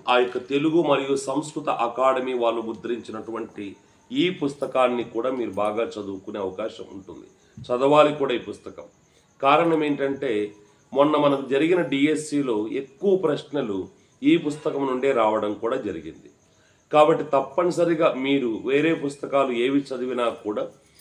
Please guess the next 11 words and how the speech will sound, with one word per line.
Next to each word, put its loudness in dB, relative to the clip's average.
ఈ 2
పుస్తకంలో 0
క్లుప్తంగా 2
ఇచ్చినప్పటికీ -2
కూడా -2
కొన్ని 0
ప్రాక్టీస్ -2
చేసుకోవడానికి -2
ప్రశ్నలు -8
బాగా 2
ఉన్నాయి. -4